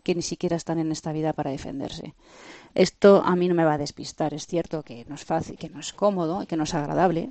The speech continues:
porque tengo familia que no tiene por qué estar pasando por esto, ¿no? De escuchar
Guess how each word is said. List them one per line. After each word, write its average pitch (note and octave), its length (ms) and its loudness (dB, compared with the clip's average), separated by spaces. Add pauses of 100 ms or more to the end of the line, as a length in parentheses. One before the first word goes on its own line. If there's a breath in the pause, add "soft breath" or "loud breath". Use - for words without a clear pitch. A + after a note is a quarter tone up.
porque D#3+ 420 -4
tengo D#3 220 -4
familia E3+ 480 -2
que D#3+ 100 -2
no D#3 100 0
tiene E3 200 -2
por - 120 -8
qué E3 120 -14
estar - 200 -10
pasando D#3+ 380 -8
por F#3+ 140 2
esto, G3 340 0
¿no? A3+ 220 -6
De F3 80 -4
escuchar D3+ 440 -8